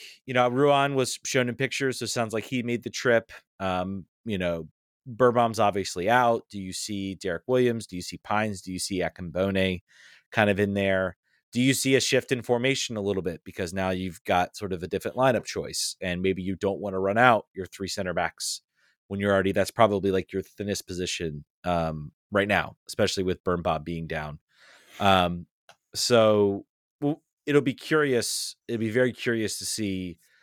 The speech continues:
what type of lineup is thrown out there, what type of lineup the Red Bulls thrown out there. Are they, "This is our one shot. Let's, let's do D C United two thousand thirteen and go for it. Like, we have no shot of really making the playoffs." Um, I don't know. It's also a new coach. It's,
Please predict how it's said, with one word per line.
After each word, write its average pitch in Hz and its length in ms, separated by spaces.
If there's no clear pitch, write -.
what 120 180
type 135 140
of 123 100
lineup 113 240
is 107 100
thrown 104 200
out 95 160
there, 98 120
what 127 140
type 156 160
of 139 80
lineup 131 180
the 113 80
Red 127 160
Bulls 120 220
thrown 87 140
out 82 60
there. 80 140
Are 90 60
they, 101 380
"This - 220
is 113 60
our 120 140
one 117 200
shot. 127 440
Let's, 110 280
let's 104 260
do 117 480
D 113 220
C 117 160
United 110 360
two 117 120
thousand 117 300
thirteen 131 480
and 113 160
go 110 140
for 156 240
it. 139 140
Like, 104 160
we 101 80
have 95 80
no 101 140
shot 107 460
of 98 240
really 101 220
making 98 280
the 98 80
playoffs." 131 560
Um, 95 360
I 135 60
don't 190 140
know. 113 240
It's - 100
also 190 280
a 175 40
new 175 140
coach. 165 300
It's, 117 140